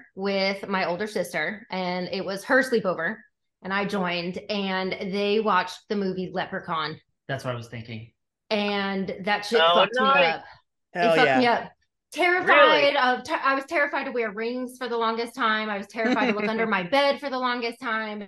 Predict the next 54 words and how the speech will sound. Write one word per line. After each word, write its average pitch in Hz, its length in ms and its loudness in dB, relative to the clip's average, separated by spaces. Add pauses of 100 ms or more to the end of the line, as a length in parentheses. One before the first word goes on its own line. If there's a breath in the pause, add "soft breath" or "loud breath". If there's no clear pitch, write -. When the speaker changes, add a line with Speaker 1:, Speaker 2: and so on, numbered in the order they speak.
Speaker 1:
Leprechaun 247 680 2
was 196 160 -6
the 202 80 -8
one 185 180 -6
that 160 180 -6
started 170 340 -6
it. 165 180 -4 (500)
Speaker 4:
There 151 200 -8
we 156 80 -4
go. 160 480 0
Warwick 151 300 2
Speaker 2:
We've 190 80 2
made 220 120 6
a 214 60 8
lot 214 180 8
of - 60 2
Speaker 4:
Davis. 196 100 8
Speaker 2:
progress. - 380 2
Speaker 1:
Yeah. 175 60 0
Speaker 2:
We've 160 80 -2
made - 120 0
a 180 60 -2
lot 180 160 4
of 208 60 4
Speaker 4:
<laughs> - 0 -
Yeah. 190 180 6
Speaker 2:
progress 269 260 2
since - 200 0
then. 233 340 -2 (440 loud breath)
Speaker 4:
Warwick 185 280 2
Speaker 3:
Very 226 140 4
nice. 147 120 -2
Speaker 4:
Davis 208 340 0
for 202 160 -6
the 180 120 -6
win, 180 260 -4
man. 139 300 -2
He's 165 260 -8
a 180 80 -4
legend. 143 520 0 (580)
Speaker 2:
Yeah. 123 240 -6
Speaker 1:
Truly. 165 320 -12 (420)
Jennifer 185 300 -6
Speaker 2:
Yeah. 175 140 -4
Speaker 1:
Aniston. 170 340 -8
Speaker 3:
And, 143 220 -2 (300)
and 160 220 -4
we 165 80 -6
Speaker 1:
Okay. 160 120 -12
Speaker 3:
got 156 200 4
you 139 300 2 (180)
some 123 280 -8 (500)
Jennifer 139 420 0
Aniston 139 600 0